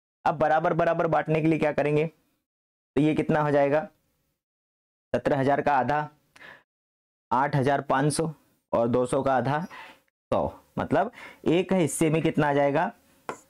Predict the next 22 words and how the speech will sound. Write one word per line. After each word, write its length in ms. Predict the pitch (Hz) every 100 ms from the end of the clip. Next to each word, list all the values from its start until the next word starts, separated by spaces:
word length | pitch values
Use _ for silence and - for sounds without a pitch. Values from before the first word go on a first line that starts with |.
| _ - - _ _ _ _ - - - - _ _
आठ 300 | - 135 147
हजार 500 | 143 110 113 120 139 165 _ _ _ - - _ _ _
छः 120 | 180 175
सौ, 220 | 185 180 - _ - - _ _ _ _ _ _ - - - _ -
और 140 | 120
बी 220 | 104 139
के 120 | 147 170
हिस्से 300 | 147 - 156
में 100 | 147
कितना 300 | 147 143 139
आ 40 |
जाएगा? 480 | 139 139 135 151 190 - _ - - _ - _ _ _ _ _ - 101
आठ 280 | 131 127
हजार 440 | 131 107 123 196 262 - - _ _ _ - -
छः 240 | - - 82
सौ। 220 | - - _ _ _ _ _ -
ये 80 | 131
दोनों 280 | 120 135 147
को 300 | 165 208 220 - _ _ -
जो 80 | 135
लाभ 320 | 120 135 151
है, 200 | 117